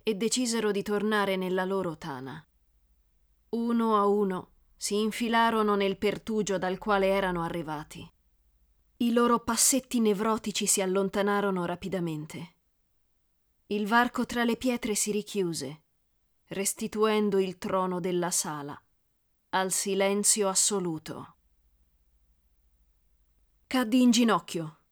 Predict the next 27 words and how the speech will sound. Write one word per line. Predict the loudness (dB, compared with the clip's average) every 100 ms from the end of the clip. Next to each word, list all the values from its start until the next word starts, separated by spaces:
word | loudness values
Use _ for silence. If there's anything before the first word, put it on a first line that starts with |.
| _
ricoperto | -2 0 0 2 2 2 0
di | 2
graffi | 2 0 0 0 2
e |
morsi. | 2 0 -2 -2 -2 -4 -10 _ _ _ _ _ _ _ _
Sangue | 0 2 4 4 2
caldo | 2 2 2 2 0
e | 2
masticato | 2 2 0 -2 0 0 0
ricopriva | -4 -2 -2 -2 0 0
la | 0
mia | 0 -2
pelle | 0 0 0
martoriata. | 0 -2 -6 -6 -6 -8 -10 -16 -18 _ _ _ _ _ _ _
Il | -2 2
mio | 4 4
respiro | 2 0 0 0
era | 2 0
cortissimo | -2 -4 -4 -6 -2 0 2 2
e |
nervoso, | 2 0 0 0 0 -4 -8 -12 -8
i | 2
miei | 4 6 8
occhi | 6 6 0
spalancati | 0 4 4 4 2 0 2
nel | 2 4 4
nulla, | 6 4 2 -2 -6